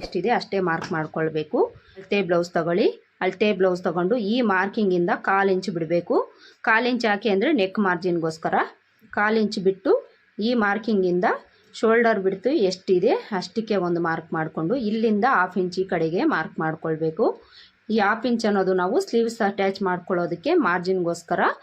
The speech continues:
ತಗೊಳ್ಬೇಕು. ಈಗ neck and shoulder width ಎಷ್ಟಿದೆ ನೋಡೋಣ. neck and ಶೋಲ್ಡರ್ನ ಬಿಡ್ತು ಐದು ಕಾಲು ಇಂಚ್ ಇದೆ. ಇದೇ ಐದು ಕಾಲು ಇಂಚು ಇಲ್ಲೂ ಸಹ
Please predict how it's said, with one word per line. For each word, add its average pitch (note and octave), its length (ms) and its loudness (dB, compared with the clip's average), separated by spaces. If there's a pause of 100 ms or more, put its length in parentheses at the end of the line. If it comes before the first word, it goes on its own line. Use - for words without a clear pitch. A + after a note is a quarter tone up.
(300)
ತಗೊಳ್ಬೇಕು. F3 540 2 (2000)
ಈಗ G3 100 -2 (340)
neck G#3 220 -2
and A3+ 160 2
shoulder G3 400 2
width F#3 240 -2
ಎಷ್ಟಿದೆ F3+ 420 -2
ನೋಡೋಣ. E3 340 -2 (520)
neck F#3+ 240 -4
and A#3+ 200 0
ಶೋಲ್ಡರ್ನ G3+ 500 0
ಬಿಡ್ತು F#3 180 -2 (140)
ಐದು F#3+ 160 0 (120)
ಕಾಲು F3 260 0
ಇಂಚ್ E3 220 -6
ಇದೆ. G#3+ 140 0 (440)
ಇದೇ G#3+ 200 4 (220)
ಐದು G3+ 140 2 (120)
ಕಾಲು F#3+ 240 2
ಇಂಚು F3+ 200 -4 (120)
ಇಲ್ಲೂ F#3+ 160 -2 (100)
ಸಹ F#3+ 220 -2